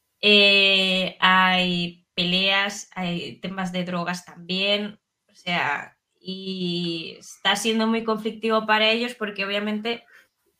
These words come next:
eh, afecta a lo que es a la zona y también a los negocios que hay. Por ejemplo, ahí yo conozco una chica que tiene,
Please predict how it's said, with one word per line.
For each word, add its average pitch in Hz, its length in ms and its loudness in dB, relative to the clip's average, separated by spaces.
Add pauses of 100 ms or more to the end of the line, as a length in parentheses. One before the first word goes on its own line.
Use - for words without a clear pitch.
(120)
eh, 185 1040 -2 (180)
afecta 208 680 -4
a - 180 -6
lo 175 200 -4
que 175 280 -2
es 180 160 -10
a 156 80 -8
la 170 220 -2
zona 233 440 -2
y 180 140 -4
también 170 320 -6
a 190 80 -4
los 190 160 -8
negocios 196 480 -8
que 175 100 -6
hay. 175 240 0
Por 165 100 -14
ejemplo, 165 520 -10
ahí 160 160 -8 (100)
yo 180 120 -12 (260)
conozco 185 380 -6
una 180 180 -4
chica 190 380 -10
que 180 100 -20
tiene, 175 600 -8